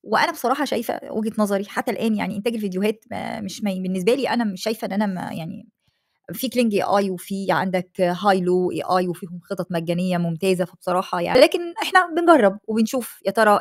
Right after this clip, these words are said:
إيه الجديد، على الرغم إن أنا كنت منتظرة أداء أفضل بالن-،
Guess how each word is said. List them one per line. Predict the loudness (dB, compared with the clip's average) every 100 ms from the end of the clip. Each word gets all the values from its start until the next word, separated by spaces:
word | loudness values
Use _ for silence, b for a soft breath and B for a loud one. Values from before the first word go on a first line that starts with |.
| 2
إيه |
الجديد، | -4 -2 -4 -8 _ _ -2
على | 2 4
الرغم | 4 2
إن |
أنا | 0
كنت | 0 -4 -4
منتظرة | -4 0 0 0 -4 _ _ -2
أداء | -2 0 0
أفضل | 0 -2 -2 b b b b
بالن-، | -4 -4